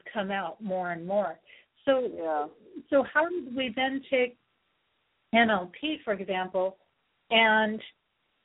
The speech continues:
Speaker 1: apply that to these patterns? You say asking questions, um,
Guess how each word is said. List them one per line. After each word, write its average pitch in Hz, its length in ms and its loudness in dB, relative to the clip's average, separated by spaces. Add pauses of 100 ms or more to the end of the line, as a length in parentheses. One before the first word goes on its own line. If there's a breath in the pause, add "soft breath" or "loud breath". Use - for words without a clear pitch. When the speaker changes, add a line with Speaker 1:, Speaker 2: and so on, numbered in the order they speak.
(760)
Speaker 1:
apply 262 560 2
that 185 280 2 (180)
to 220 100 -2
these 202 320 -4 (340)
patterns? 180 540 2
You 202 180 -8
say 208 140 2
asking 202 480 -2
questions, 202 1040 -2 (600)
um, 170 600 0